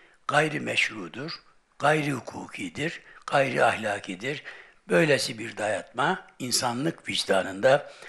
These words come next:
asla karşılık bulamayacaktır. Suçludur, soykırımcıdır ve otuz bin masum hayatına son vermesinin bedelini en ağır şekilde ödemelidir.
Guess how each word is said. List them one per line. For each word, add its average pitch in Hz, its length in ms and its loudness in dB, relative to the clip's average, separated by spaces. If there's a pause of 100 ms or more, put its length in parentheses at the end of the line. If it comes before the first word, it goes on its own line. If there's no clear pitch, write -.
(180)
asla 147 520 0
karşılık - 760 -4
bulamayacaktır. - 840 -4 (140)
Suçludur, - 560 -2 (500)
soykırımcıdır 143 1120 2 (500)
ve 143 80 8
otuz 160 500 4
bin 143 140 4
masum 120 560 2
hayatına 107 840 -2 (460)
son 170 440 2
vermesinin 120 680 0
bedelini 117 640 0 (380)
en 180 320 6
ağır 127 240 4
şekilde 110 480 -2
ödemelidir. - 760 -8